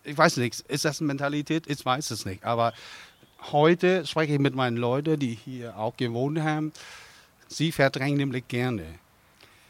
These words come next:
Jedes Mal, jedes Mal, äh, wenn man sich daran erinnert, ja, dann, dann ist, fällt man in eine tiefen Trauer. Und, äh, ich kann die Leute verstehen, die ni-, die hier waren, aber nicht hierher gekommen ist,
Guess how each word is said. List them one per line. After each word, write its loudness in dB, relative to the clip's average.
Jedes 6
Mal, 4
jedes 4
Mal, 6
äh, 4
wenn 4
man 2
sich 0
daran 6
erinnert, 8
ja, 4
dann, 0
dann 0
ist, -2
fällt 2
man 0
in -2
eine -2
tiefen 0
Trauer. 2
Und, 2
äh, 2
ich 0
kann 4
die 0
Leute 2
verstehen, -4
die -4
ni-, 2
die 4
hier 10
waren, 6
aber 2
nicht 2
hierher -2
gekommen -2
ist, -6